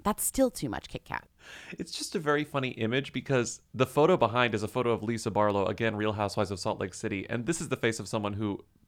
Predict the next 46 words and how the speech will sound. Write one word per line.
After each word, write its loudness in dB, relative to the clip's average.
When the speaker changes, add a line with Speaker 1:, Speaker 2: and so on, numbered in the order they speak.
Speaker 2:
barely 8
has 2
a 0
s-, -6
sense 2
of 0
what 2
candy 0
is, 2
<laughs> -8
let 8
alone, 8
like, 4
is 6
able 6
to 2
discern 2
between -4
them. 0
Like, 4
Speaker 1:
I 2
Speaker 2:
this 4
Speaker 1:
mean, -2
Speaker 2:
is -2
a 4
real, 4
Speaker 1:
clearly 2
Speaker 2:
like, 6
Speaker 1:
she -2
does 6
have 8
an 12
Speaker 2:
otherworldly 12
Speaker 1:
idea 8
of 4
Speaker 2:
stare. 6
Speaker 1:
what 6
candy 2
is -2
if -6
she's -4
eating -2
four 2
mini -2
Kit -14
Kats -2